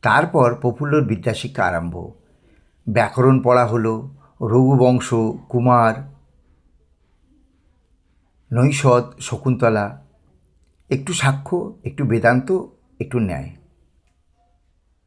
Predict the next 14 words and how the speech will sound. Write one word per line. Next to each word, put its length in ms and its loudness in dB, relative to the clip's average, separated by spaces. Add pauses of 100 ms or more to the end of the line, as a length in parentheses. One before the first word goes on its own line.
(340)
ঠাকুর 420 -2
বলে 200 4
উঠলেন, 520 0 (480)
"এর 180 4
মানে 340 2
কি 200 -6
জানো? 420 -2 (1080)
না 280 4 (100)
পড়লে, 500 4 (180)
না 280 2
শুনলে 440 -4
জ্ঞান 360 -2
হয় 260 -12
না। 260 -16